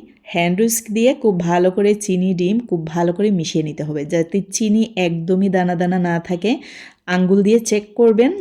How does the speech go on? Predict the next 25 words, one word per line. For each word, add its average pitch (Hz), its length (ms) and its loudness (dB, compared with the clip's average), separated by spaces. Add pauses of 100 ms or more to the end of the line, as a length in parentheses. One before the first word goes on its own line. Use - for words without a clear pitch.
যাতে 170 300 -2
করে 185 200 0
চিনিটা 196 380 -2 (140)
গলে 196 220 4
যায়। 247 200 4
যদি 175 280 2 (200)
দেখা 165 320 0
যায় 190 220 2
যে 185 120 2
দানা 175 260 2
দানা 180 260 0
রয়ে 175 220 2
গেছে, 180 300 0 (640)
বিট 175 260 0
করতে 165 280 -2
থাকবেন। 143 360 -6 (300)
বিট 196 160 0
করতে 247 260 -2
থাকবেন 226 340 -2
বলতে 214 300 0
হুইস্ক 170 440 0
দিয়ে 196 220 0
নাড়তে 160 340 -4
থাকবেন। 135 380 -8 (560)
তো 202 60 0